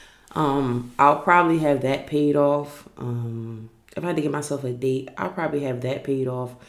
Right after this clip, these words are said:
February eighth. So all my credit card debt would be paid off February eighth. That's the type of, that's the plan I have right now. Um, unless I come, if I get more money, you know,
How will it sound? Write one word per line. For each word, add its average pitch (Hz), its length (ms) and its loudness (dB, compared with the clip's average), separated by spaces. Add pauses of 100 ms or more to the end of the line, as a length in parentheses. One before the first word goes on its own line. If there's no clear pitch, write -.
(480)
February 123 540 2
eighth. 117 400 -4 (360)
So 151 200 -6
all 151 140 0
my 151 100 2
credit 147 240 0
card 135 200 -2
debt 123 120 0
would 113 140 -4
be 117 80 -6
paid 120 200 -2
off 110 140 -4
February 110 360 -4
eighth. 98 280 -6 (140)
That's 135 180 -4
the - 100 -14
type 113 240 -6
of, - 140 -8
that's 135 160 -6
the - 80 -2
plan 123 280 -2
I 104 80 -4
have 107 260 -2
right 104 180 -4
now. 104 320 -4 (500)
Um, 151 260 2
unless 147 380 6
I 135 60 6
come, 139 400 0
if 131 140 -4
I 123 120 4
get 131 180 0
more 127 200 0
money, 131 400 0 (100)
you 131 160 -4
know, 123 260 -2